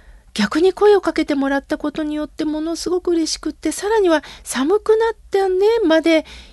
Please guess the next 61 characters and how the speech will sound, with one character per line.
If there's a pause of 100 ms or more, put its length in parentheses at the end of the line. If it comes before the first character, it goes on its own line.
言
っ
て
く
だ
さ
っ
た
ん
で
す。 (600)
私
は
妙
慶
さ
ん
の
ラ
ジ
オ
を
聞
い
て
な
か
っ
た
ら、 (800)
こ
ち
ら
こ
そ (1080)
誰
か
に
声
を
か
け
る
と
い
う
こ
と、 (420)
で
き
な
か
っ (100)
た
か
も
し
れ
ま
せ
ん。